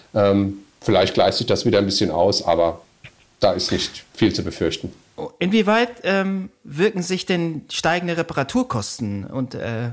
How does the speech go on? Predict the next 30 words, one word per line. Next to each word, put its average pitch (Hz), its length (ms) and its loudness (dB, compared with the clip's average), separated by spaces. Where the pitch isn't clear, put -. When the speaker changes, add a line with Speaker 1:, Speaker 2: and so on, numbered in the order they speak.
Speaker 2:
steigende 147 400 -2
Preise 143 340 -2
für - 120 -6
Ersatzteile 101 840 -4
auf - 180 -10
die 101 140 -12
Verkehrsrechtsschutz - 960 -12
aus? - 500 -12
Speaker 1:
Sie 123 180 2
wirken 127 240 4
sich 139 220 2
nur 131 320 6
insoweit 170 500 4
aus, 147 420 4
dass 117 220 -2
die 139 120 0
Streitwerte 110 840 0
steigen 69 340 -2
für 113 640 4
den 107 120 2
Rechtsanwalt. 98 680 0
Wenn 107 260 4
aber 127 140 6
der 113 120 4
Streitwert 151 500 2
schon 131 160 2
eine 135 80 2
gewisse 117 320 2
Höhe 127 240 6
hat, 82 260 -2